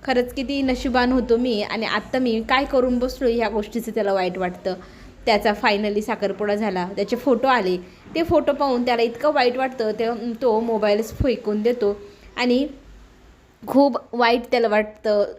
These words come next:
अंतःकरण त्याचं दुःखी होतं. दुःखी अंतःकरणाने तो रडत असतो. त्याचा तो रडण्याचा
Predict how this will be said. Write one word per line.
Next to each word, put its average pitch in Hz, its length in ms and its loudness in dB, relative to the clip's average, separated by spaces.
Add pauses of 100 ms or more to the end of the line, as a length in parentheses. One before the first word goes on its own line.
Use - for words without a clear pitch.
अंतःकरण 233 680 0
त्याचं 208 280 -4
दुःखी 214 260 0
होतं. 254 440 2 (100)
दुःखी 226 260 -4
अंतःकरणाने 190 720 -4
तो 196 160 -2
रडत 202 280 2
असतो. 214 360 -2 (460)
त्याचा 247 240 2
तो 247 260 2
रडण्याचा 226 680 0